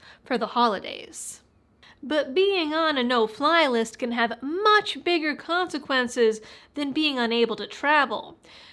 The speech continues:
Many of the people on the list don't know they're on it, as the government never tells you you're on it until you try and board a plane. At which point, let me tell you,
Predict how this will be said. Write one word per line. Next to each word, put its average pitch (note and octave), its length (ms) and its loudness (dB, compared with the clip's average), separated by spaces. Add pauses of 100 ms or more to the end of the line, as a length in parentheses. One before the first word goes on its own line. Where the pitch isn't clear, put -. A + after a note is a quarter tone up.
Many B3+ 300 4
of G#3 100 0
the A3 80 4
people A3+ 480 -2
on D4+ 240 4
the C4+ 80 0
list A#3+ 320 0
don't G3+ 240 -2
know F#3 160 -6
they're F3+ 220 -2
on C#4 180 6
it, B3+ 160 0
as A3+ 240 2
the A3 160 -2
government C4 420 0
never A#3+ 220 0
tells F#4 480 0
you D4 80 -2
you're A#3 260 2
on A3 160 0
it G#3+ 140 -6 (300)
until C#4 320 0
you C#4 100 2
try B3+ 240 2
and A3+ 160 2
board G3+ 240 0
a F3+ 40 -4
plane. A#3 800 0 (520)
At A#3 180 -4
which F4 300 -2
point, F#4+ 320 2
let C4 80 -2
me B3+ 120 -2
tell F#4+ 280 0
you, A#3 400 2